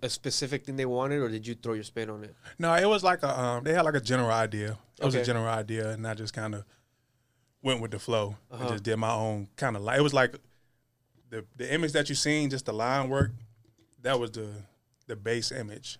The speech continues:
Speaker 1: Okay.
Speaker 2: Um, and I just kinda
Speaker 1: Were you
Speaker 2: did the lines a different way.
Speaker 1: were you not, like, unco-, like, nervous or?
Speaker 2: No, actually, the bigger the canvas, so, like, the wall, I feel like it's easier.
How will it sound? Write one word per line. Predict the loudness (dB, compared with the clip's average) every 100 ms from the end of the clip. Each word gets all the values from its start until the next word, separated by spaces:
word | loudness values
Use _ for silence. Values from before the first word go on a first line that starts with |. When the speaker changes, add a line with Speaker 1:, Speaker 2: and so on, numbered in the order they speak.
| -10
Speaker 1:
Okay. | -4 -4
Speaker 2:
Um, | -4 -12 -16
and | -14
I | -12
just | -10
kinda | -12 -14 -16 -20 _ _ _ _ _ _ _ _ _ _ _
Speaker 1:
Were | -10
you |
Speaker 2:
did | -6 -6 -6
the |
lines | -6 -10 -12 -14
a |
different | -14 -14 -14
way. | -14 -18 -20 _
Speaker 1:
were | -6
you | -4
not, | -2 0
like, | 0 0 -2
unco-, | -8 -6 -2
like, | -2 -2
nervous | 0 -2 0 0 -2 -2
or? | 0 0 0 -4 -8 _ _ _ _ _ _ _ -4
Speaker 2:
No, | 4 6
actually, | 6 2 0 0 -2 -2 -10 _ _ _ _ _ _ -8
the | -4
bigger | 0 2 2
the | 0
canvas, | 2 2 2 0
so, | 0
like, | 0 -2
the | -4
wall, | 2 4 4 2 -4 _ _ _ _ _ _ _ _ _ -8
I |
feel | -2 0
like | -2
it's | -4
easier. | -4 -4 -8